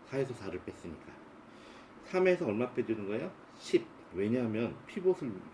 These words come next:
그 Q라는 값을 위에다 곱했으니까 오가, 오가 십이 돼 있겠죠. 그러니까 빼주면 어떻게 돼요? 그 여기다 쓸까? 삼 빼기 십 이렇게 되는 거예요. 그러니까 여기 칠이, 아니, 이렇게 쓰지 말고 마이너스 칠이라고 쓰고,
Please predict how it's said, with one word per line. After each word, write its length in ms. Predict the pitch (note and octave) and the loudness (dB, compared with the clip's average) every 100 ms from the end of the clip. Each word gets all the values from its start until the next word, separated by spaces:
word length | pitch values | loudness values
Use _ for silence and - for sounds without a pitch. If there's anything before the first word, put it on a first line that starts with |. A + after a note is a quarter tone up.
| - G2+ - | -16 -10 2
그 200 | F#2 - | 2 2
Q라는 400 | - G3+ F#3 D3+ | 4 6 6 4
값을 280 | A#2 - G#2 | 0 0 0
위에다 220 | F#2 G#2+ | 0 2
곱했으니까 540 | G2+ A#2 A#2+ A2+ G2+ E2+ | 0 -4 -8 -8 -4 0
오가, 440 | D#2 E2+ A2+ E3 - - - - - - - - E2 | 0 2 -2 -2 -8 -20 -20 -20 -20 -20 -20 -10 -6
오가 280 | D#2+ G#2 | -4 -2
십이 300 | A2 - E3 D#3+ | -2 -2 -2 2
돼 120 | F#2+ | 0
있겠죠. 360 | D#2 - - - - - | -2 -8 -12 -16 -16 -14
그러니까 260 | E2 - | -12 -4
빼주면 420 | C#3 D3 D3 A#2+ | -2 -2 0 -2
어떻게 180 | - - | -2 -2
돼요? 260 | F#2 B2 F3 - - - - - - - | 2 4 2 -6 -20 -20 -20 -20 -14 -4
그 200 | G2 - | -2 0
여기다 220 | F#2+ A2+ | 0 0
쓸까? 360 | A#2 A2 - F3+ - - | -4 -4 -4 -4 -6 -12
삼 220 | D3+ C#3+ C#3+ | -8 -6 -4
빼기 260 | C3+ B2 | -2 -2
십 180 | A#2+ - - | -6 -8 -6
이렇게 240 | G#2 - | -6 -2
되는 180 | G#2 G2 | -4 0
거예요. 240 | F2 G2 D#3 - | 2 2 2 -4
그러니까 220 | F2+ E2+ | -4 0
여기 180 | E2+ F2 | 0 -2
칠이, 320 | - - - - | -6 -4 -2 -2
아니, 100 | E2 | -2
이렇게 300 | E2 - - | 0 -2 -6
쓰지 200 | G#2+ G#2+ | -8 -6
말고 280 | E2+ F#2 F#2 | -4 -4 -2
마이너스 360 | D#2 F#2+ G2+ - | -2 -2 -4 -2
칠이라고 340 | C3 A2+ G2 | -2 0 -4
쓰고, 360 | - C#3+ G#2+ | -4 -2 0